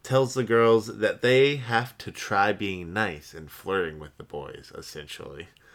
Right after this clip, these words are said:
Uh, and then, so with this advice, uh, the girls confront the boys,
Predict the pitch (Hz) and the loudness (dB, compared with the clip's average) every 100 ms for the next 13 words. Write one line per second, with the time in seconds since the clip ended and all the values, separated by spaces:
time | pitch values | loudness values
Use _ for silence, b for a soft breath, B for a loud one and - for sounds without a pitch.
0 | B B B B B _ 104 104 92 87 | B B B B B _ 2 4 4 0
1 | - _ _ _ _ - 107 104 110 107 | -6 _ _ _ _ -6 -4 -2 -4 -4
2 | 107 - 107 117 117 107 135 151 127 98 | -6 0 2 2 2 2 4 2 0 2
3 | 95 131 139 101 - - 101 92 98 107 | 4 2 0 -6 -6 -8 -6 0 2 4
4 | 110 - - - 92 104 113 123 135 110 | 2 -2 -18 -16 -6 -2 -2 0 0 2
5 | 92 85 92 107 - | 0 2 0 -2 -8